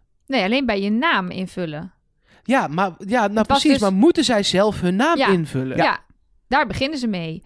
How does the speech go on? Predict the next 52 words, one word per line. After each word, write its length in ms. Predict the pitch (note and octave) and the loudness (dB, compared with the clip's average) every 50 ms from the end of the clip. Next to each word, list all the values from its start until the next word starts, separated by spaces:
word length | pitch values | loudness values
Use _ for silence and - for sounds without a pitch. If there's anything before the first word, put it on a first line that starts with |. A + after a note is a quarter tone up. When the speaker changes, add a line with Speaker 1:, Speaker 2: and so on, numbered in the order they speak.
| _ _ - - - | _ _ -20 -16 -4
Speaker 2:
Ja, 120 | - G#3 | -2 0
ik 140 | G#3 B3+ - | 0 0 2
wist 160 | C#4+ E4 D4+ - | 2 0 2 2
het 80 | B3 | 2
dus 160 | G3 F3+ E3 | 2 2 2
niet 140 | - B3 D4 | 2 2 4
meer 120 | B3+ F#3+ G3 | 4 4 4
Speaker 1:
Ja. 120 | A#3+ B3 | 4 2
Speaker 2:
zeker, 180 | D4 D4+ - G3 | 2 2 2 0
want 140 | F#3 F#3+ | 0 0
zo 160 | - E4+ F4+ E4 | 2 2 2 2
vaak 240 | - F#3+ D#3+ - | 2 0 -2 -2
zie 180 | - - - C#4 | -2 0 2 2
je 80 | C4+ G#3+ | 2 2
dat 140 | E3 D3+ D#3 | 2 0 0
niet 160 | G3 C#4+ C#4 | 0 -2 0
gebeuren. 540 | - F3+ D3+ F3 B3+ C4+ A3+ D3 B2+ B2 - - | -2 -4 -2 0 2 2 2 0 -2 -6 -8 -4
Speaker 1:
Nee, 260 | A3+ G#3 F3+ - - | -2 -2 -2 -2 -2
maar 140 | A3 A#3 A#3 | -4 -2 -2
dat 140 | B3 B3 | -4 -6
is 120 | C#4 C#4+ B3+ | -6 -6 -2
wel 180 | A#3 A3+ A#3 | -2 -2 -2
zo. 80 | A3 G3+ | -2 -6
Ze 160 | G3+ - G#3+ | -10 -10 -8
loggen 300 | A3 A#3 B3 B3+ - - | -4 -4 -4 -4 -4 -6
in 220 | - B3+ C#4+ - D4 | -6 -6 -4 -4 -2
door 160 | C#4+ C4 B3+ | -2 -2 -2
hun 100 | A#3 G#3+ | -2 -2
naam 260 | A3+ A#3+ B3+ C#4 C#4+ | 0 0 0 0 -2
in 120 | C4+ C#4 | -4 -8
te 120 | C4+ - B3 | -8 -12 -10
typen 420 | - C4 C4 B3+ - D4 E4 F#4+ G#4+ - _ _ _ _ _ | -6 -6 -6 -2 0 0 0 0 -2 -8 _ _ _ _ _
en 240 | _ - - A3 A3 | _ -6 -4 -4 -2
dan, 320 | G#3+ A3+ A3+ A#3+ B3 A#3+ A#3 | -2 -2 -2 -2 -4 -4 -6
eh, 360 | A3+ A3 A3 A3 A3 - - | -6 -6 -6 -6 -8 -8 -8
en 80 | G#3+ | -6
dan 240 | G#3 A3+ A#3 B3 A#3+ | -4 -2 -2 -2 -2
daarna 320 | A3 A3 A3 A3 A3 A3 A3+ | -2 -2 0 0 -2 -2 -2
de 100 | A3 G#3+ | -4 -6
vragen 380 | - F3+ D3 D#3+ - - - | -6 -8 -8 -8 -8 -8 -8
aan 140 | - F3 F3+ | -8 -8 -8
te 100 | - - | -10 -12
klikken. 300 | - F3 D#3 - - F3 | -12 -12 -10 -10 -10 -10
Dus 140 | E3 F#3+ F#3 | -8 -8 -6
dat 200 | - A3+ A#3 - | -6 -6 -6 -6
zal 280 | - - A#3+ A3+ A3+ | -2 0 0 0 0
het 240 | G#3+ A3 G#3 - - _ | 0 -4 -6 -10 -14 _
type 280 | - A#3 A3 - - G3+ | -8 -8 -6 -4 -2 -2
momentje 460 | G3+ F#3 F3+ F3 F3 F3 E3+ - F3 | -2 -2 -2 -4 -6 -6 -8 -10 -10
zijn 180 | F3+ E3 D3+ | -10 -10 -10
geweest. 500 | E3 - C#3+ C3+ - - - - - - - _ _ _ _ _ _ _ _ _ _ _ _ _ _ _ | -12 -12 -14 -14 -14 -14 -16 -20 -20 -20 -20 _ _ _ _ _ _ _ _ _ _ _ _ _ _ _
Speaker 2:
Oké, 340 | _ D4+ C#4 - F3+ E3 F#3 | _ -10 -4 -2 0 -2 -2